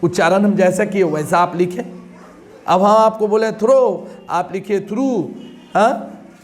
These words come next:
तो ये आपकी गलती है या मेरी गलती है कि मैं थ्रू लिखवाना चाह रहा हूँ, अब बोल रहा हूँ थ्रो।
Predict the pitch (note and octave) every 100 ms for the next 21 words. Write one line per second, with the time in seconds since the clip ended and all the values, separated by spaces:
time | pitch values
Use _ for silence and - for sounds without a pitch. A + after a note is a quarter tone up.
0 | - - _ - - - - - - F#3+
1 | F#3 F#3+ - E3 F#3 F#3 A#3 A3 G#3+ A3
2 | G3+ G3+ - - - - - - - -
3 | - F3+ G3 F#3+ E3+ F#3 A3+ A#3 A#3 G#3
4 | G#3+ F#3+ G3+ - - - - - - -
5 | - - - - - F#4 F4+ - - -
6 | A3 A3 G#3 - G3 B3+ A3+ G3+ G#3+ A3+
7 | C#4 - G#3 G3 G3 G#3 F#3 F3 G3 G#3+
8 | G3+ G3 F3+ E3 E3